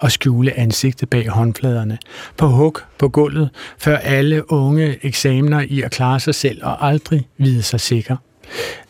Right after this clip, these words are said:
Hænderne husker, hvordan det var at gnide ansigtet i håndfladernes skæbnelinjer og livslinjer og hjertelinjer, uden at finde deres lige i kindernes glatte, fløjlsagtige varme. Kan du mærke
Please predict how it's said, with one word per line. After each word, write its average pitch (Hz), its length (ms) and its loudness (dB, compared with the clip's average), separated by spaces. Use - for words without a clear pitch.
Hænderne 170 440 2
husker, 147 420 2
hvordan 131 340 2
det 131 180 0
var 120 300 -2
at 139 100 2
gnide 131 420 2
ansigtet 143 600 0
i 151 60 0
håndfladernes 127 640 2
skæbnelinjer 143 880 2
og 135 240 -2
livslinjer 139 720 2
og 123 220 -2
hjertelinjer, 127 840 2
uden 160 280 4
at 165 120 -2
finde 143 260 2
deres 131 280 -2
lige 139 340 4
i 180 60 2
kindernes 135 640 2
glatte, 120 420 0
fløjlsagtige 123 920 -2
varme. 107 360 -2
Kan 123 140 2
du 117 60 2
mærke 117 320 2